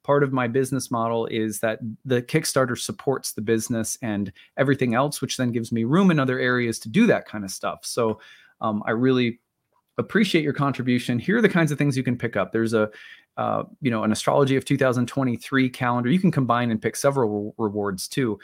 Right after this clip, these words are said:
if you want to. And then there's exclusive videos like the Astrology of two thousand twenty-three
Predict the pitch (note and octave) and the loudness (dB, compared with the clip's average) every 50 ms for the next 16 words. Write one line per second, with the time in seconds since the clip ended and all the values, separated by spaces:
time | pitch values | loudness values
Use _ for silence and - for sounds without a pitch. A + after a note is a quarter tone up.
0 | - - - _ - - A2+ - A2 G#2+ G#2+ A#2 A#2 A#2 A#2 - - A2+ G#2+ G2+ | -14 -20 -20 _ -12 -10 -6 -4 -2 -2 0 0 -2 -2 -4 -6 -6 -4 -4 -4
1 | G#2+ - C3 C3+ B2+ B2 A#2 A#2 A2+ G#2+ - - - _ _ _ - C#3 - - | -2 0 0 0 2 2 2 0 0 0 -2 -6 -12 _ _ _ -6 -4 -4 0
2 | - G#3+ G3+ F#3+ - D#3+ B2+ C#3 C3 C3+ C3 B2+ B2+ A#2+ B2 A#2 - - A#2+ - | 2 2 4 4 4 2 2 2 4 4 4 4 2 2 0 -2 -2 -2 -4 -4
3 | - - B2+ B2+ B2 B2 B2 A#2+ - - - C3 - B2+ B2 A#2 A#2+ A#2 - - | -2 0 0 2 2 0 0 -2 -4 -4 -4 -2 0 0 0 0 -2 -6 -6 -4
4 | C3+ B2 A#2 G#2+ - - - D3 C#3+ C3+ C3 B2+ B2+ B2 | -4 -2 -2 -4 -6 -6 -4 -2 0 0 2 0 0 -2